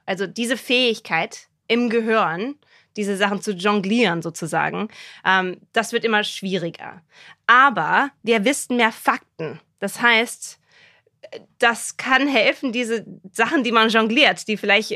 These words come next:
wenn wir anfangen zum Beispiel und gerade etwas lernen, sind ganz viele komplexe Begriffe in Psychologie zum Beispiel, ganz viele neue Begriffe und Ideen und das ist alles frisch und fühlt sich an wie ganz viele unterschiedliche Bälle, die man gleichzeitig in die Luft werfen muss. Später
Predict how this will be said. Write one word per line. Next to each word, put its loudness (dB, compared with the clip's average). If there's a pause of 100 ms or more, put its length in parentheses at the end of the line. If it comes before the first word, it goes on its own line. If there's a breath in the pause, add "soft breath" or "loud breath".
(140)
wenn -2
wir 2
anfangen 2
zum -2
Beispiel 0
und -4
gerade 4
etwas 0
lernen, 4
sind -8
ganz -2
viele -4
komplexe -4
Begriffe -2
in 0
Psychologie 0
zum -4
Beispiel, 2 (320 loud breath)
ganz 0
viele 0
neue 0
Begriffe 0
und 0 (280 loud breath)
Ideen 2
und 0
das -4
ist -10
alles -2 (240 soft breath)
frisch -2
und -4
fühlt -2
sich -6
an 0
wie -4
ganz 0
viele -2
unterschiedliche -4
Bälle, 2
die -4
man 2
gleichzeitig -2
in -4
die 0
Luft -4
werfen -4
muss. -8 (260 loud breath)
Später 2